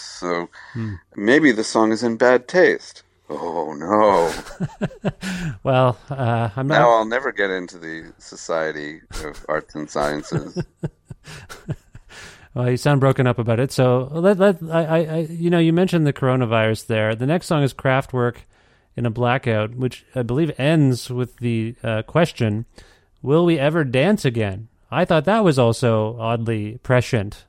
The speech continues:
Speaker 2: uh, given that it was surely written, uh,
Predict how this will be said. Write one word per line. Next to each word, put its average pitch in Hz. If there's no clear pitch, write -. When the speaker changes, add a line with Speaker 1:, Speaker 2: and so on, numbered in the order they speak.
Speaker 2:
uh, 104
given 110
that 107
it 110
was 107
surely 123
written, 113
uh, 104